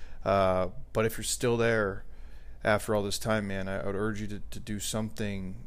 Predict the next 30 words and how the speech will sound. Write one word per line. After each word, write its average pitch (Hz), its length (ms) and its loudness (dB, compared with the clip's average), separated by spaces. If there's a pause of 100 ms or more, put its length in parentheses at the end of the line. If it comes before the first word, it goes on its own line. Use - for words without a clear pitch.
(120)
you 113 120 -6
know, 92 380 -4
do 135 180 2
the 139 120 -2
things 135 260 0
we've, 117 220 -2
we've 110 160 -4
listed 110 280 -2
off 107 200 4
to 101 60 -8
this 104 180 -2
point 98 340 -6
to, - 140 -8
to 107 60 -4
help 104 220 -2
you 95 260 -6 (500)
get 110 200 4
in 107 100 0
a 104 60 0
better 101 340 2
mental 98 440 -2
headspace, 95 500 -2
'cause 101 160 -4
when 123 160 -2
you're 151 100 -4
mentally 107 420 -2
wrecked, 98 340 0
man, 95 240 -2
it 92 100 -6
just, - 300 -6